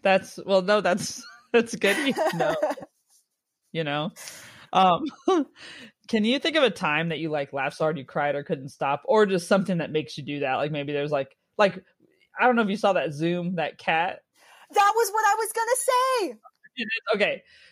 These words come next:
Speaker 1: So, fine. So is there anything, I'll just ask it again, but I have already interrupted you on that one or taken it. But yeah, so what video, uh,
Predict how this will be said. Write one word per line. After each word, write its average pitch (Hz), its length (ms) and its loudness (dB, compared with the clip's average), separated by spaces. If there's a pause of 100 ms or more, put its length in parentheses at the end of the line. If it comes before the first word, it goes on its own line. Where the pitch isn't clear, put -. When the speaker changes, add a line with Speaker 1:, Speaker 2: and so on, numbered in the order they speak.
Speaker 1:
So, - 280 2 (340)
fine. 170 420 0 (500)
So 254 200 2
is 233 140 4
there 294 160 4
anything, 320 360 -6
I'll 226 200 -2
just - 240 -12
ask 156 320 -6
it 185 100 -4
again, 214 500 -2 (140)
but 170 180 0
I 170 180 4
have 165 140 4
already 160 280 0
interrupted 139 400 -6
you 147 260 -14
on 143 180 -6
that 143 160 -6
one 143 180 -10
or 143 140 -6
taken 160 320 -2
it. 147 160 -10
But 170 280 2 (340)
yeah, 208 200 2
so 185 180 2
what 208 220 2
video, 170 600 0
uh, 143 320 -4